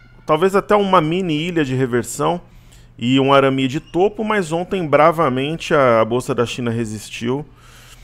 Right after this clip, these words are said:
e fechou em alta, seguindo os futuros americanos. Aquela minha velha teoria de quando as coisas começam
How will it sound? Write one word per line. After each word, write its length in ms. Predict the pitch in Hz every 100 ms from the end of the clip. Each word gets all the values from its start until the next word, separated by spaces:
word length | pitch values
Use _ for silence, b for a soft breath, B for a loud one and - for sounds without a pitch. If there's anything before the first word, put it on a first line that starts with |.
| B B -
e 60 | -
fechou 380 | - 117 - 131
em 140 | 120
alta, 420 | 113 127 135 127
seguindo 640 | 117 127 110 120 123 127 104 - _ - - - - - b b b b b -
os 120 | 98
futuros 400 | - 120 123 120
americanos. 560 | 131 135 143 135 117 110
Aquela 240 | 117 139
minha 200 | 143 143
velha 280 | 123 139 147
teoria 420 | 143 143 127 135
de 100 | 131
quando 200 | 127 131
as 120 | 120 -
coisas 320 | 120 120 117
começam 640 | 120 113 113 - 117 110